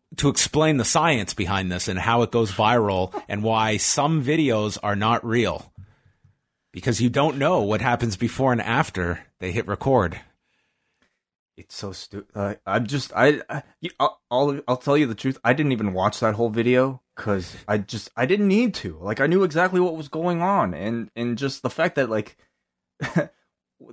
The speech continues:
Speaker 2: adults have wasted this much mental energy trying to break this thing down is, is sad to me.
Speaker 1: You know, I heard, one of the best things I've heard in a long time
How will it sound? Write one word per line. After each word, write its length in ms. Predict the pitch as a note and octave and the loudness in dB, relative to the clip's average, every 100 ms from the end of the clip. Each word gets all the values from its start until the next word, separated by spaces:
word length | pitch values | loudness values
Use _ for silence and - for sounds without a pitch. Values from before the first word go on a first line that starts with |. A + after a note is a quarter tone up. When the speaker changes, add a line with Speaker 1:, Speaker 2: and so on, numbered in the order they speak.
| - - | -14 0
Speaker 2:
adults 460 | C3 B2+ F3+ A#3 - | 2 6 4 4 0
have 160 | G#2 | 0
wasted 340 | G#2 B2+ - G#2+ | 2 2 0 -2
this 240 | B2+ D3 | 0 2
much 180 | C#3+ C#3 | 0 0
mental 320 | C3 C3 B2 | -2 0 2
energy 360 | A#2 D3 A#2 F#2 | 2 0 -4 -4
trying 200 | - A2 | -2 -2
to 60 | |
break 340 | F#2+ E2+ G#2 G#2 | -2 -2 -2 0
this 200 | A2+ - | -4 -2
thing 200 | A2 G#2 | 0 2
down 460 | F#2+ G#2 F#2+ D#2+ - _ _ _ _ | 4 4 4 0 -8 _ _ _ _
is, 420 | G#2 G2+ F#2 - - _ _ _ | -2 0 -2 -12 -20 _ _ _
is 160 | A2 G2 | -8 -8
sad 460 | - A#2+ B2 D3 | -6 -2 2 0
to 120 | - - | -2 -16
me. 260 | F2 _ _ _ _ _ _ _ _ _ _ _ _ _ _ _ _ _ _ _ _ _ _ _ - | -16 _ _ _ _ _ _ _ _ _ _ _ _ _ _ _ _ _ _ _ _ _ _ _ -4
Speaker 1:
You 40 | |
know, 140 | A#2+ A#2+ | -2 2
I 140 | B2+ | 4
heard, 460 | A#2 D#3 D#3+ C#3+ C3 - - _ _ _ _ _ | 4 4 4 4 2 -6 -12 _ _ _ _ _
one 180 | A2+ E3 | 0 2
of 80 | |
the 80 | B2 | 2
best 400 | F#2 - B2 - | 2 2 2 2
things 340 | A#2+ A2+ F#2+ - | 0 0 -2 -4
I've 240 | G#2 F#2 | -2 -2
heard 260 | - G2+ F#2 | 0 2 2
in 100 | F#2 | 0
a 100 | E2 | 0
long 300 | F2 G#2 G2 | 2 2 2
time 400 | - F2+ E2 | 0 0 -2